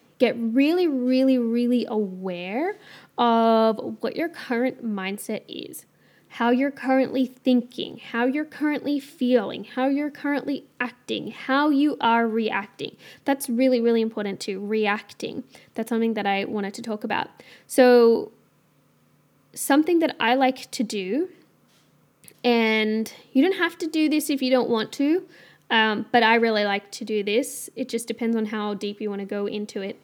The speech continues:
is really figure out how you're reacting to things. And when something comes up, when you get a text message that you don't like, a bill that you don't like,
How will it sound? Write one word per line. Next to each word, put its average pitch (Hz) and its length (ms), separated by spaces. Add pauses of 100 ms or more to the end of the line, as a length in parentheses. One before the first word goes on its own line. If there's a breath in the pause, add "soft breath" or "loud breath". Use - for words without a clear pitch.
is 233 460 (560 loud breath)
really 370 280
figure 415 200
out 349 180
how 254 360
you're 277 200
reacting 262 640
to 311 100
things. 359 440 (200)
And 247 440 (240 loud breath)
when 247 180
something 349 500
comes 277 360 (400)
up, 247 400
when 240 380
you 233 640
get 220 180
a 190 40
text 277 340
message 269 340
that 240 120
you 240 80
don't 233 200
like, 226 280
a 220 60
bill 240 340
that 233 140
you 233 100
don't 226 360
like, 208 500